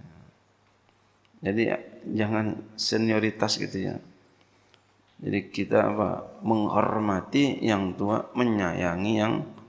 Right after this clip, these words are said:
muda. Hmm. Jangan tutup mata kepada orang. Orang memang lebih baik dari kita,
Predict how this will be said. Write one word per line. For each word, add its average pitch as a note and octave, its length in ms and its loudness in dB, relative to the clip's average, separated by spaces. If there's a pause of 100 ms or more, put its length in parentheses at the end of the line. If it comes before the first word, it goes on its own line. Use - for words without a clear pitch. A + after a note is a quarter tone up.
(140)
muda. E2+ 540 -6 (3000)
Hmm. F#2+ 400 -12 (3750)
Jangan G2 360 4 (760)
tutup - 320 2
mata A#2 480 4
kepada G2 400 2
orang. F#2 560 -2
Orang G#2 320 4
memang G2+ 400 2
lebih G2+ 240 2
baik G2 320 2
dari G2 320 0
kita, C3 280 -4